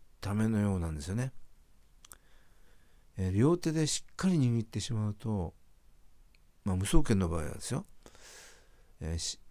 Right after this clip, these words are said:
えー、潜在意識からの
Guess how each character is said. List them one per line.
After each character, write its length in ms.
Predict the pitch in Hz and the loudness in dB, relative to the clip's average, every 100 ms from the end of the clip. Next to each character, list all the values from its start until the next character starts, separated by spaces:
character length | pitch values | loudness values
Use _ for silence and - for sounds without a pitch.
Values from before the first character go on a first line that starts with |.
| - 92 | -14 -10
え 500 | 87 85 87 85 - | -6 -6 -8 -10 -14
ー、 300 | - - - | -20 -20 -14
潜 480 | - - 117 143 135 | -10 -2 0 0 0
在 380 | 131 139 135 | 0 0 0
意 40 | 127 | 0
識 280 | - - - | -4 -6 -4
か 120 | 98 | -2
ら 80 | 90 | 0
の 280 | 87 82 | -2 -4